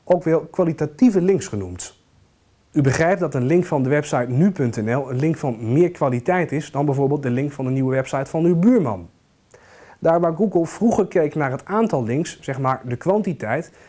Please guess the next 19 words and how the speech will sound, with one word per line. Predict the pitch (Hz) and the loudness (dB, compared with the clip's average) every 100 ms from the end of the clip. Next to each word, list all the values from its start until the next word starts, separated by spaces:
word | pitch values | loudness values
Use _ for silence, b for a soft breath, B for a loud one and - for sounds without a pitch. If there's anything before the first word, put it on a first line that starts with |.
| B | B
zijn | - 139 147 | -4 0 4
nu | 240 | 4
juist | 175 131 175 - | 4 0 -2 -6
inhoudelijk | - 170 135 175 170 147 | -2 -2 2 0 0 0
relevante | 160 160 247 277 151 | -2 0 2 2 2
links | 123 113 | 0 -2
erg | 135 104 | -4 -2
belangrijk, | 107 113 110 104 98 - - _ _ | 0 0 -2 -4 -8 -10 -20 _ _
de | - 139 | -6 -4
kwaliteit. | 135 226 202 - 101 - - - b b b b b b | 2 2 2 -2 -8 -8 -16 -18 b b b b b b
Linkbuilding | 127 254 214 120 110 143 190 | 2 4 4 2 0 0 0
richt | 147 180 | -2 0
zich | 156 | -2
op | 151 127 | -2 0
normale | 123 123 175 214 208 | 0 0 2 2 0
organische | - 139 - 233 180 147 | 0 -4 -2 -2 0 0
zoekresultaten | 151 208 147 156 147 131 135 | 0 0 -2 -2 -2 -2 -2
van | 143 160 | -2 0
Google. | 208 156 107 | 0 0 -4